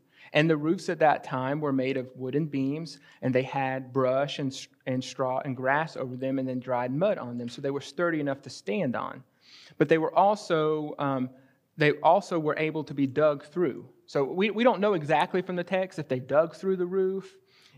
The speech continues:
if they lifted something from the roof, but it required some amount of effort and required some amount of faith for them to be doing all of this work.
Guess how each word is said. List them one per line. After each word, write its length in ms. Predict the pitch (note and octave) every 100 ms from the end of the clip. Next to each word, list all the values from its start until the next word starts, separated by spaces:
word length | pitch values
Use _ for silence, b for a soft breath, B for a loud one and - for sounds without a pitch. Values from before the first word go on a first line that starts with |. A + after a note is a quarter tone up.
| -
if 140 | C#3+
they 120 | B2+
lifted 400 | B2 D3+ F3+ F#3
something 320 | - F#3 F3+
from 220 | E3+ F3+ F3
the 80 |
roof, 480 | F3 F#3 F#3 F#3 - _ b b -
but 180 | D#3 D#3
it 160 | F3+
required 840 | E3+ D3 - G#3 G3 D3+ D3 C#3+ D3
some 380 | - F#3 F3+ -
amount 400 | D#3+ D#3+ D#3+ D3
of 140 | C#3+
effort 420 | D#3 E3+ D#3+ A#2+ -
and 200 | D3 C#3+
required 640 | C#3 - F#3+ F#3 C#3 C#3
some 340 | - F3+ E3+ D3
amount 400 | D3 D#3 D#3 -
of 260 | C#3+ C#3 B B
faith 480 | - - F#3+ D#3 -
for 100 | D3+
them 220 | D3 D3+
to 140 | C#3+ C#3+
be 280 | D3+ D3+ - D3
doing 400 | C#3 F3 F3 F3 -
all 260 | D#3 E3 D#3
of 140 | C#3+
this 300 | D3+ D3 -
work. 440 | D3+ E3 A2+ -